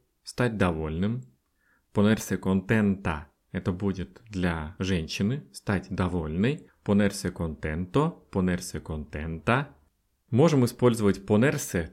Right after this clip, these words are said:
triste, это будет обратная ситуация, то есть стать грустным от чего-то, ponerse triste. В каких-то ситуациях, когда мы нервничаем,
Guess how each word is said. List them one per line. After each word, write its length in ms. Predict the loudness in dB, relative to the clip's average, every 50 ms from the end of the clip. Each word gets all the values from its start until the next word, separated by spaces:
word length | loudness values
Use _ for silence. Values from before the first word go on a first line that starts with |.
| 0 2
triste, 640 | 4 6 6 4 2 0 -2 0 0 0 0 -2 -8 -12 _
это 220 | -4 -2 -2 -2 0
будет 200 | 0 0 2 2
обратная 480 | 2 2 2 2 0 0 0 -2 -2
ситуация, 680 | -2 -4 -6 -4 -2 -2 -2 -2 -2 -4 -4 -2 -2 -2
то 340 | -2 -6 -4 -2 0 2 2
есть 340 | 2 0 -4 -8 -16 -20 -20 _ _ _ _
стать 480 | -16 -8 -4 -2 -2 -2 -2 -4 -8 -8
грустным 720 | -2 0 2 2 2 0 -2 -2 0 0 0 -2 -4 -10 _ _ _ _ _
от 220 | -6 -6 -4 -6
чего-то, 600 | -6 -4 -2 -2 0 -2 -2 -2 -2 -4 -4 -4 -6 -4
ponerse 580 | -2 0 2 2 0 0 -4 -8 -10 -10 -10 -12 -6 -4
triste. 580 | -2 0 0 -2 -4 -6 -6 -4 -4 -4 -4 -8 -14 _ _ _ _ _ _ _ _ _ _ _
В 100 | _ -6
каких-то 360 | -4 -4 0 0 0 0 0 -2
ситуациях, 680 | -6 -6 -2 0 2 2 2 2 -2 -4 -8 -8 -8 -4
когда 260 | -4 -2 0 2 2
мы 100 | 2 2
нервничаем, 800 | 2 2 2 2 2 0 -2 -2 -4 -6 -8 -10 -10 -12 -14